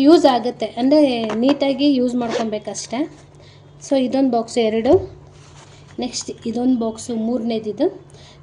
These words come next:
So, ಅದಕ್ಕಿಂತ ಇದು ಸ್ವಲ್ಪ ದೊಡ್ಡದಾಗಿದೆ. ಇಲ್ಲಿ ನೋಡಿ, ಇದು ಓಪನ್ ಆಗಿದೆ, ನೋಡಿ ಇಲ್ಲಿ, ಅದಕ್ಕೆ ಹೇಳಿದ್ದು. ಅಂದರೆ ಓಪನ್ ಆಗಿಲ್ಲ, ಇದು ಕ್ಲೋಸ್ ಮಾಡಿದಾರಲ್ಲ, ಇದು ನೋಡಿ ರೊಟ್ಟಿದೆ ಒಳಗಡೆ, ನೀಟಾಗಿ ಗೊತ್ತಾಗ್ತಾ ಇದೆ.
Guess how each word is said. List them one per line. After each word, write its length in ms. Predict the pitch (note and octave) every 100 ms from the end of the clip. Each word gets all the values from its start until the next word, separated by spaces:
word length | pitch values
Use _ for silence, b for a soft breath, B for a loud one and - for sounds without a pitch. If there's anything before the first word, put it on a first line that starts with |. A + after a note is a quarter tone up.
| -
So, 60 | D4
ಅದಕ್ಕಿಂತ 380 | B3+ C#4+ D#4 D#4 F#4
ಇದು 100 | B3+ B3
ಸ್ವಲ್ಪ 200 | B3 A#3 A#3
ದೊಡ್ಡದಾಗಿದೆ. 520 | G#3 G3+ G#3 G3 F#3+ - -
ಇಲ್ಲಿ 120 | A3+
ನೋಡಿ, 140 | A#3 C4
ಇದು 80 | G#3+ G#3
ಓಪನ್ 260 | G#3 G#3+ G3+ F#3+
ಆಗಿದೆ, 260 | F#3+ G3 F#3 F#3+
ನೋಡಿ 160 | G#3 G#3
ಇಲ್ಲಿ, 140 | B3 - - b b b
ಅದಕ್ಕೆ 260 | A3+ B3 B3
ಹೇಳಿದ್ದು. 300 | A3 G#3 F#3 - - - b b b
ಅಂದರೆ 200 | B3+ C4+ A3+ A3+
ಓಪನ್ 240 | D4+ D#4 C4+
ಆಗಿಲ್ಲ, 260 | A3+ A#3+ G#3 B3+ D#4
ಇದು 100 | C#4+
ಕ್ಲೋಸ್ 240 | C4 C#4+ C4+ B3+
ಮಾಡಿದಾರಲ್ಲ, 460 | B3 A3 G#3+ G#3 B3 B3
ಇದು 140 | B3 A#3+
ನೋಡಿ 140 | A#3+ C#4 A3
ರೊಟ್ಟಿದೆ 420 | A3 - B3+ G#3 G3+
ಒಳಗಡೆ, 320 | G3 G3 - - - - A3+ A3+
ನೀಟಾಗಿ 320 | B3 B3 A3
ಗೊತ್ತಾಗ್ತಾ 400 | G#3 G#3+ G#3 G3+ G3
ಇದೆ. 140 | G3+